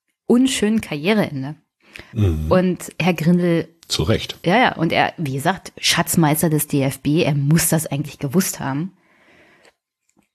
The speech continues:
Speaker 1: dass du Sachen, wenn du sie einführst, auch versteuern musst ab einer bestimmten Höhe. Wie gesagt, also die Freigrenze, auf die er sich da bezieht,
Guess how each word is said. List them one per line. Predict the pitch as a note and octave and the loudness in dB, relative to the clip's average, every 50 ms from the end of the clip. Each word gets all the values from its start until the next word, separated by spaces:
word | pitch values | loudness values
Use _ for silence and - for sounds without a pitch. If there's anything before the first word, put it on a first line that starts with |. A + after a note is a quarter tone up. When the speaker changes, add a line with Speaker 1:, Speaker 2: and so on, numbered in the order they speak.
| _ _ _ _ - - - _ _ - | _ _ _ _ -20 -20 -20 _ _ -2
Speaker 1:
dass | F3 - - - | -2 -2 -2 -2
du | F#3 F3 | 0 0
Sachen, | D#3 - G3 - - G3+ F3+ E3+ E3 - - | 2 0 0 2 4 4 4 4 2 0 0
wenn | D#3+ F3 F#3 | 2 2 4
du | F#3+ F#3+ | 4 4
sie | F3 F#3+ F#3+ - | 2 2 2 2
einführst, | - E3+ F3+ G3 F#3+ - F3 E3+ F3+ F#3+ - - - | 2 2 2 2 2 2 0 2 2 0 0 -2 -4
auch | D#3 D#3 | -4 -4
versteuern | - - G#3+ - - - E3 F#3 C#4+ E4+ B3 F3+ | -2 -4 -4 -2 -2 -2 2 2 4 4 4 4
musst | D3 D3 - - | 2 0 -2 -4
ab | D3+ C#3 | -2 -2
einer | C3+ C#3+ C#3+ C3+ | -2 -2 -2 -2
bestimmten | C#3+ C#3+ - - B2+ C3+ C#3+ - E3 B2 | -4 -6 -6 -6 -6 -8 -8 -10 -12 -10
Höhe. | C3+ C3 C3+ D#3 E3 _ _ _ _ _ _ _ _ _ _ | -10 -10 -12 -12 -14 _ _ _ _ _ _ _ _ _ _
Wie | - F3 | -4 -2
gesagt, | F3+ F3 D#3 F3 F#3 A3+ A3+ - - | 0 2 2 2 2 0 -2 -4 -6
also | - E3+ F3+ | -4 -4 -4
die | E3+ F#3 | -4 -4
Freigrenze, | - - - E3+ G3 F#3+ - - - G3 F#3+ - F#3+ E3 | -4 -2 0 0 0 0 -2 -2 -2 -2 -2 -2 -2 -2
auf | D#3 - | -2 -2
die | - G3 | -2 0
er | G3 F#3 | 0 0
sich | E3+ F#3 F#3 | 0 -2 -2
da | - F#3 F3 | -2 -4 -2
bezieht, | E3+ D#3+ - - - A3 G#3+ A3 A3 - | -2 -4 -2 0 2 4 4 2 0 -4